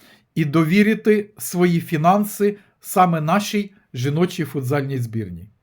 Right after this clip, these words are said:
Я заряджаю на перемогу українок. Розуміючи, звісно, що навряд чи це допоможе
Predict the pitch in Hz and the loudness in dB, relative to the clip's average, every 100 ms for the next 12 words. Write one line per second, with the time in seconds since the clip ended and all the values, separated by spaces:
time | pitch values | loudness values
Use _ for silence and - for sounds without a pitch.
0 | _ _ _ _ _ _ 127 160 240 247 | _ _ _ _ _ _ 0 6 6 4
1 | - 147 127 180 175 165 131 175 156 151 | -6 -8 -2 2 2 0 0 0 2 -4
2 | 147 147 165 165 175 175 196 226 208 208 | -8 -4 -4 0 0 2 2 0 0 -6
3 | _ _ _ _ _ _ _ - 170 185 | _ _ _ _ _ _ _ -4 0 2
4 | 170 131 98 85 _ _ _ _ _ _ | 2 0 -4 -8 _ _ _ _ _ _
5 | _ _ _ _ _ _ _ _ _ _ | _ _ _ _ _ _ _ _ _ _
6 | _ _ _ _ _ _ _ _ _ _ | _ _ _ _ _ _ _ _ _ _
7 | _ _ _ _ _ _ _ _ _ _ | _ _ _ _ _ _ _ _ _ _
8 | _ _ _ _ - 151 185 233 185 214 | _ _ _ _ -4 2 6 6 6 2
9 | 214 180 165 - 208 208 _ - 143 170 | 4 2 0 -4 -6 -6 _ -14 -6 -2
10 | 190 208 - 208 202 - _ _ - - | 0 0 0 0 -2 -8 _ _ -14 -10
11 | - 185 156 151 _ _ _ _ 151 156 | 0 2 2 -2 _ _ _ _ -4 2
12 | 202 202 247 277 - - 214 220 - _ | 2 2 0 0 -6 -8 -2 -2 -4 _
13 | _ _ _ _ _ _ _ _ _ - | _ _ _ _ _ _ _ _ _ -4
14 | 175 175 156 127 143 135 123 113 | 0 2 0 -4 -4 0 -2 -2